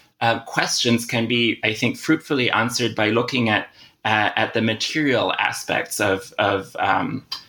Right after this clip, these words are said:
of intellectual production. So in the case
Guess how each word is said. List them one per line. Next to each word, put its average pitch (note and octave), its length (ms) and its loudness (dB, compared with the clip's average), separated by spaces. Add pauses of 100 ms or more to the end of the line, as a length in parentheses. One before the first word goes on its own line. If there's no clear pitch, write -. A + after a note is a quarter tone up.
(300)
of A2+ 120 2
intellectual G#2+ 580 0
production. - 720 -2 (160)
So - 180 -4
in D3 120 2
the D#3 100 -2
case D#3+ 520 -2